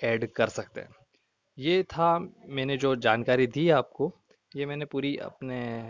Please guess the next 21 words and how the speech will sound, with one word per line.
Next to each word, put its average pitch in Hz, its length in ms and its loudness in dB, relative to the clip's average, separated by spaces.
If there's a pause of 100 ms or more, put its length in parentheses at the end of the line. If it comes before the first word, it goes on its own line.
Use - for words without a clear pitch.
(1120)
इंटरनेट 143 420 4
सोर्सेज 135 380 0
से 151 220 -2 (360)
जुटाई 110 300 0
है। 208 180 0 (460)
इस 180 340 -6
जानकारी 135 540 2
में 160 340 -2 (340)
थोड़ी 160 180 4
बहुत 139 280 0
त्रुटि 131 260 -2
ऊपर 127 220 0
नीचे 123 240 -4
हो 127 180 -2
सकती 156 360 -4
है। 202 140 -2 (680)
आपको 202 360 8
अगर 170 180 8
निवेश 127 320 0
करना 117 280 -2
है 214 220 0